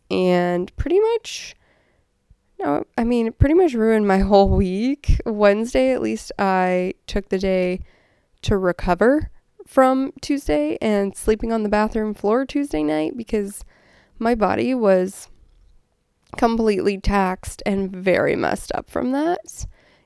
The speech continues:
And just all the puking, like, oh my gosh, my neck was all out of alignment. My lower back was killing. Like, Andrew,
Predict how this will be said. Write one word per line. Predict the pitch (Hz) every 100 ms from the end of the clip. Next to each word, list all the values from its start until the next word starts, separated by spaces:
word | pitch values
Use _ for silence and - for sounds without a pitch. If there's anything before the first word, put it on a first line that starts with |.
| -
And | 208 202
just | 240 - -
all | 208
the | 196
puking, | - 196 - 190 185
like, | - 95 - _ _ _ _ -
oh | 202
my | 196
gosh, | - - - 220
my | 202 190 -
neck | 208 220 220 226
was | 220
all | 214 208
out | 196 202
of | 196
alignment. | 202 190 190 185 185 180 - _ _ _ _ _ -
My | 185
lower | 180 165
back | 190 220 214 202 214
was | 208 -
killing. | 208 202 190 185 185
Like, | 185 - - _
Andrew, | 202 196 190 190 190 185 185